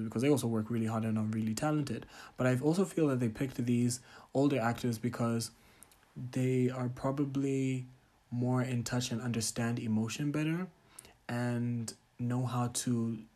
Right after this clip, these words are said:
take that not only from their self, but then portray that into a character. I think that maybe that was the reason. But anyway, at different points without watching this series, at the beginning of the series,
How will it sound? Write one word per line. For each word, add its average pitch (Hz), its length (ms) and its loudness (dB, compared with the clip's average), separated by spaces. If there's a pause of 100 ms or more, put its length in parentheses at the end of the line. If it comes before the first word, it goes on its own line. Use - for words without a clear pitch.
(100)
take 131 240 -4
that 123 120 2
not 120 120 0
only 127 160 2
from 123 160 0
their 110 140 4
self, 147 300 0
but 110 180 -2
then 113 180 0
portray 117 420 -2
that 110 200 -2
into 120 280 -4
a 110 60 -2
character. 143 400 -4
I 123 80 0
think 117 220 -6
that 117 100 -4
maybe 113 240 -2
that 110 160 -4
was 127 140 -8
the 110 100 -8
reason. 113 400 -8 (320)
But 151 100 0
anyway, 170 320 6
at 160 140 2
different 233 320 0
points 190 240 2
without 151 240 4
watching 131 320 2
this 127 180 2
series, 117 240 -2 (340)
at - 120 0
the - 80 -2
beginning 185 280 4
of 247 100 0
the 254 100 2
series, 254 400 4